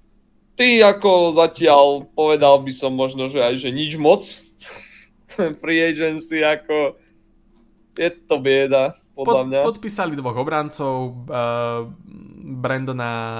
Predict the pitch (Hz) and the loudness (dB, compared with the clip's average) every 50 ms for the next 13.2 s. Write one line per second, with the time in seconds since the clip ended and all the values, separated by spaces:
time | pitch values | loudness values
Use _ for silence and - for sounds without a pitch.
0 | 113 113 110 113 120 127 131 131 127 127 123 123 120 120 123 - - - - 117 | -12 -12 -12 -10 -8 -6 -4 -2 -4 -4 -4 -6 -6 -6 -8 -10 -12 -12 -12 -10
1 | 113 110 110 110 110 110 113 117 117 117 117 120 120 117 - - 120 117 113 110 | -10 -8 -8 -10 -8 -8 -10 -10 -10 -10 -10 -10 -12 -10 -8 -8 -6 -4 -4 -4
2 | 107 110 110 110 _ _ _ _ - - 165 170 - - - 202 175 175 185 175 | -6 -8 -10 -14 _ _ _ _ -10 -8 -8 -8 -8 -10 -8 -6 -4 -2 -4 -4
3 | 175 - - _ _ _ _ _ _ _ _ _ _ _ _ _ _ _ _ _ | -6 -10 -20 _ _ _ _ _ _ _ _ _ _ _ _ _ _ _ _ _
4 | _ _ _ _ _ _ _ _ _ _ _ _ _ - 170 180 185 180 175 170 | _ _ _ _ _ _ _ _ _ _ _ _ _ -8 -2 0 0 0 -2 -4
5 | - - _ - - 170 151 - - - 175 160 147 - 165 156 139 151 151 143 | -12 -18 _ -8 -8 -8 -8 -10 -10 -6 -6 -6 -6 -4 -6 -6 -4 -2 -2 -2
6 | 143 139 139 - - - - - - 143 131 131 - 156 - - 156 156 151 143 | -2 -4 -6 -8 -12 -18 -20 -20 -16 -14 -8 -6 -8 -6 -6 -6 -6 -6 -6 -8
7 | - - 147 139 139 135 135 135 - - _ _ - - 131 123 123 123 123 123 | -6 -6 -6 -4 -4 -6 -6 -8 -10 -14 _ _ -16 -12 -10 -10 -8 -8 -8 -8
8 | 123 120 120 - - 131 127 131 139 143 143 139 127 - - 123 123 127 127 127 | -10 -12 -12 -14 -12 -10 -8 -8 -8 -6 -4 -4 -4 -4 -6 -8 -8 -8 -8 -8
9 | - - 135 127 123 123 - - 135 123 123 123 - - - - - 131 120 117 | -12 -12 -10 -10 -10 -10 -10 -10 -12 -12 -12 -12 -16 -16 -18 -16 -14 -12 -12 -12
10 | 113 113 117 117 - _ _ _ _ _ _ _ _ - 135 135 143 143 143 - | -12 -12 -14 -18 -20 _ _ _ _ _ _ _ _ -10 -6 -6 -6 -6 -8 -8
11 | - 143 135 131 131 131 131 131 131 _ _ _ _ _ _ _ _ _ - - | -4 -4 -2 -2 -4 -4 -6 -8 -10 _ _ _ _ _ _ _ _ _ -14 -8
12 | 285 269 190 151 151 147 139 143 127 123 135 135 131 131 131 127 131 156 160 185 | -4 -2 -2 0 0 0 -2 -4 -6 -6 -8 -8 -6 -6 -6 -6 -6 -6 -8 -8
13 | - - - | -10 -12 -20